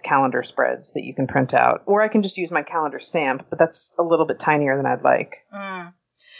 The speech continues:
Speaker 2: Yeah, I was thinking, like, like, I have the calendar stamp, and you could, 'cause in the back of that, um, the little pocket va-, Vanguard, the Dateless Vanguard,
Speaker 1: Mm-hmm.
Speaker 2: they have those blank pages.
Speaker 1: Yes.
Speaker 2: You could just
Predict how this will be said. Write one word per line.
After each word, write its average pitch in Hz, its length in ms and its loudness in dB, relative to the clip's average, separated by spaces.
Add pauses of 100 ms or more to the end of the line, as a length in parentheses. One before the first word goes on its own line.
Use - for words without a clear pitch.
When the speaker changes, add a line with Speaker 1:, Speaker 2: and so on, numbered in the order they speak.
(200)
Speaker 2:
Yeah, 240 400 4
I 247 100 4
was 285 160 0
thinking, 294 300 2
like, 208 220 2 (160)
like, 202 160 2
I 226 160 4
have 233 340 2
the 190 80 -2
calendar 196 500 2
stamp, 185 560 2 (120)
and 185 340 2
you 190 140 -4
could, 196 520 2 (280)
'cause 208 160 2
in 214 80 6
the 190 80 4
back 208 460 2
of 190 280 2
that, 185 640 2
um, 170 560 4 (640)
the 202 100 0
little 175 200 4
pocket 185 400 0
va-, 175 320 0
Vanguard, 185 640 2 (140)
the 165 100 0
Dateless 180 400 0
Vanguard, 196 520 0 (440)
Speaker 1:
Mm-hmm. 240 240 2
Speaker 2:
they 208 140 2
have 202 240 0
those 180 180 0
blank 180 340 -4
pages. 196 600 -6 (340)
Speaker 1:
Yes. - 680 -2
Speaker 2:
You 202 140 -8
could 196 200 -2
just 190 320 -2